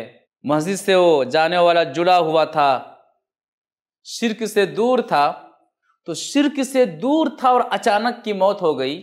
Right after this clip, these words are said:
तो अल्लाह तबारक व तआला से उम्मीद है और उम्मीद करते हैं कि इंशाअल्लाह उसका मामला बेहतर होगा।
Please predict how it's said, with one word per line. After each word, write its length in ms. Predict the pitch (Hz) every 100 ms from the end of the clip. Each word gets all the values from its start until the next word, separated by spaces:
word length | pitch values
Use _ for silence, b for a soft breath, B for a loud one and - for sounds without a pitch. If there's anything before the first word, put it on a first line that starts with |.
| - _ _
तो 60 | 151
अल्लाह 220 | 160 214
तबारक 380 | 214 180 180 175
व 40 |
तआला 300 | 175 175 185
से 180 | 165 123 113 _ _ _ _ _ _ _ -
उम्मीद 340 | 175 262 254
है 100 | 240
और 80 | 226
उम्मीद 400 | 202 208 269 269
करते 320 | 226 208 262
हैं 200 | 247 208
कि 100 | 202
इंशाअल्लाह 520 | 180 165 175 147 147
उसका 260 | 175 170 247
मामला 320 | 233 233 262
बेहतर 320 | 269 254 240
होगा। 260 | 143 107 101